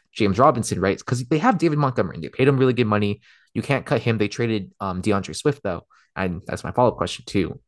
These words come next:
But with Jahmyr Gibbs, like, are you gonna try to be aggressive and be smart and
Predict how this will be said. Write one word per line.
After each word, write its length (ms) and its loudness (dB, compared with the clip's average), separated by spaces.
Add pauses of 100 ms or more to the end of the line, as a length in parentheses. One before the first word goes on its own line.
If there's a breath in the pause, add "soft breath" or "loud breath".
(120)
But 240 0 (760 loud breath)
with 100 -2
Jahmyr 340 2
Gibbs, 300 4
like, 240 0 (500)
are 80 2
you 60 2
gonna 140 2
try 180 -6
to 60 0
be 140 -6
aggressive 560 2
and 140 0
be 120 -10
smart 760 2
and 220 -2